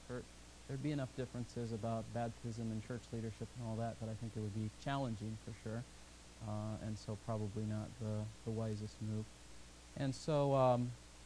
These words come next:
that's really the third level is really what we're looking at with regards to this particular chapter. Uh, w-, it's very easy for those third level sort of issues to, in our minds, become very important,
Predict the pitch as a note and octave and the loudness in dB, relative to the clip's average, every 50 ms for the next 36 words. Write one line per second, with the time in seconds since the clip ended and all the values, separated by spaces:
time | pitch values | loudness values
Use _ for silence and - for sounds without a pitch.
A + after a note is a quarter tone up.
0 | - - - - - - - - - - - - - D#3+ F#3+ - - - F3+ F3 | -14 -14 -14 -14 -16 -16 -16 -16 -16 -16 -14 0 4 4 4 4 4 4 6 6
1 | E3 D3 A#2+ B2 - - C#3 C#3+ C#3+ C#3+ C3+ B2 A#2+ A2+ A#2 A2+ A#2 A2+ A2+ G#2 | 8 8 6 6 4 2 2 4 4 6 6 6 6 6 6 6 6 6 4 4
2 | A2 B2 B2 B2 A#2+ A#2 A2 A2+ A#2 - A2+ A2 G#2+ G#2+ A2 A#2+ B2+ B2+ - - | 4 4 6 6 8 8 8 6 6 6 4 4 6 6 6 6 4 4 2 2
3 | A#2 A2 A2 A2 A2 A#2 - - - - - - - - - - - - C#3 A#2+ | 2 4 4 4 4 2 0 -4 -12 -16 -16 -16 -14 -14 -14 -14 -12 -4 0 4
4 | A#2+ B2+ C#3 C#3 - - C#3 C3 A#2 A#2+ A2+ A2+ A2 A2+ A2+ G#2 - - - - | 6 6 4 4 4 2 2 4 6 6 6 8 8 6 4 4 0 -6 -10 -6
5 | - - A#2+ G#2+ A2+ A#2 A2 - - - A2+ - - B2 G#2+ - - G#2+ G#2+ A2 | -2 0 2 4 4 4 2 2 -2 -2 -2 0 0 0 0 2 2 4 4 4
6 | G#2+ - - - C3+ C3+ C#3 C3+ - - A2+ - A#2 C3 - - - - - - | 2 0 0 2 4 4 4 2 2 2 4 4 4 2 0 -4 -12 -14 -14 -12
7 | - - - - - - - - B2 A#2+ A#2+ B2 A#2+ B2+ C#3+ - - C3 B2 - | -12 -12 -12 -12 -12 -2 2 4 6 6 6 6 4 2 0 0 0 0 0 0
8 | - - - - - - A2 A2+ C#3 D3+ E3 F3 E3 D3 D3+ D3+ C#3 C3 C#3 C3 | -2 -8 -8 -8 -6 -4 2 6 8 8 8 8 6 6 6 6 6 6 4 2
9 | - - C#3+ B2+ B2+ C3 B2+ B2+ A#2+ - - C#3+ C#3 C#3 C3+ C3 B2+ C3 - - | 4 2 0 2 4 2 2 2 0 2 2 2 4 6 4 4 4 2 -2 0
10 | - D3 C3 B2+ A#2 B2 B2+ A#2 - - C3 B2 A#2+ A#2+ A2+ - - - - - | 0 0 2 2 2 2 0 0 0 2 2 4 4 2 2 -2 -6 -12 -12 -12
11 | - - - - - - C#3 C3+ C3 C3 C3+ C3 B2+ B2 B2 B2 B2 B2 B2 B2 | -12 -12 -10 -10 -4 0 2 4 4 4 4 4 6 4 4 4 4 4 4 2
12 | A#2+ A2 - - A#2+ - - B2 B2 A#2 G#2+ A2+ A#2 B2 C3 C3 B2+ A#2+ - - | 2 0 0 -2 0 0 2 2 2 4 4 4 4 6 6 4 2 0 0 2
13 | - C#3+ C#3+ C3 D#3 F#3+ G#3 | 4 4 4 4 2 0 0